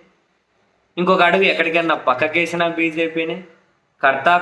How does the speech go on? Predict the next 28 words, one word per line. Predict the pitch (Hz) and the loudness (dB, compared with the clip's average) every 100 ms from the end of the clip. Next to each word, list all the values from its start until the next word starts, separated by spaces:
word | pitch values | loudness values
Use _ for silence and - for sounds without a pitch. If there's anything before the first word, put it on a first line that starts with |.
| 165 | 2
కర్మ, | 143 143 156 | -2 0 -2
క్రియ | 151 135 135 | -2 -4 -2
మొత్తం | 175 147 120 - 160 | -2 -4 -4 -4 -4
విజయసాయి | 131 135 143 156 143 | -2 -2 -2 -2 -4
రెడ్డి | 139 135 | -4 -4
గారి | 131 | -4
చుట్టూ | 127 - 127 143 | -6 -12 -12 -8
కనిపిస్తున్నది | 135 123 120 117 139 208 | -6 -6 -8 -12 -8 -6
బీజేపీనే. | 185 185 160 143 - 101 92 92 _ _ _ _ _ _ _ _ _ _ _ _ _ _ _ _ _ _ _ _ _ _ _ | -2 -2 0 -2 -4 -6 -8 -14 _ _ _ _ _ _ _ _ _ _ _ _ _ _ _ _ _ _ _ _ _ _ _
ఇంకా | 131 | 0
అంతకుమించి | 135 151 175 180 | 2 2 0 -2
ఏముంది | 175 170 175 | -2 -2 -4
ఇక్కడ? | 170 175 175 _ _ _ _ _ _ | -4 -8 -8 _ _ _ _ _ _
అది | 131 | -2
ఎప్పటి | 131 - 190 | -2 0 0
నుంచో | 214 240 208 | 0 0 0
కదా, | 135 | -2
ఇప్పుడు | 107 - 160 | -4 -4 -2
కాదు, | 131 104 - - _ _ _ _ _ | -2 -4 -6 -18 _ _ _ _ _
ఎప్పటి | - 110 127 | -8 -4 -4
నుంచో | 175 226 | -4 -4
ట్రావెల్ | 202 190 208 | 0 0 2
అవుతూ | 208 202 202 | 0 0 0
వస్తూ | 190 185 190 | 0 -2 -2
ఉన్నారు. | 170 156 147 131 123 _ _ _ _ _ _ _ _ _ _ _ _ _ _ _ _ _ _ _ _ _ _ _ _ _ _ _ _ _ _ _ | -2 -2 -4 -8 -14 _ _ _ _ _ _ _ _ _ _ _ _ _ _ _ _ _ _ _ _ _ _ _ _ _ _ _ _ _ _ _
ఇప్పుడు | 190 196 202 | -4 2 4
వాళ్ళ | 202 190 | 4 4
అధినాయకత్వం | 185 202 208 208 196 196 196 190 185 | 2 2 2 0 0 -2 -2 -2 -2